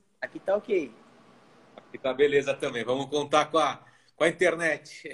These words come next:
Speaker 2: <laughs>
Speaker 1: Vamos lá, né? <laughs>
Speaker 2: Isso aí. Já tô, já tô vendo um cenário bonito aí atrás, hein? Tem bastante cinturão aí, hein? Que legal. <laughs>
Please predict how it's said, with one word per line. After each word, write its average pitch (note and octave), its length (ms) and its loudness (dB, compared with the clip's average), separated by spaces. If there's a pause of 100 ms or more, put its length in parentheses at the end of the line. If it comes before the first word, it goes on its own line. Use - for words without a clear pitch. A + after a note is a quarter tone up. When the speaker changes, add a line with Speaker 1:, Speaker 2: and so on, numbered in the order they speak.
(140)
Speaker 2:
<laughs> - 680 -10 (2250)
Speaker 1:
Vamos G#3+ 160 4
lá, G#3 180 12
né? G#3 140 4 (140)
<laughs> B3+ 560 -6 (1400)
Speaker 2:
Isso - 140 -6
aí. A#2 300 -4 (340)
Já C#3+ 180 6
tô, D#3+ 640 8
já D#3 120 -2
tô F3 180 0
vendo F#3+ 220 -2
um A3+ 40 -2
cenário A#3+ 400 0
bonito B3 420 -2
aí F#3+ 60 2
atrás, E3+ 480 -4
hein? F#3 120 -12
Tem E3+ 160 -14
bastante F#3+ 480 -2
cinturão A#3+ 540 -2
aí, F#3+ 220 -2
hein? G3 140 -8
Que F#3+ 100 -10
legal. F#3+ 580 -2 (100)
<laughs> D3 500 -18